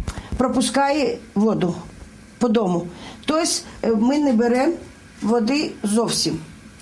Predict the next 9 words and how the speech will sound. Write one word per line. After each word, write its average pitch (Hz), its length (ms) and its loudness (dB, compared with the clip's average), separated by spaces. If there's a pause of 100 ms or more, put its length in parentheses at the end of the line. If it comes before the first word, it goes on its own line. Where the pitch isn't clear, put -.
(720)
Потім 302 380 2
знову 262 280 2
він 240 220 4
відкривається, 233 800 2
якщо 247 260 2
температура 269 720 2
вже 254 260 4 (280)
нижче 269 380 4
потрібної, 254 800 2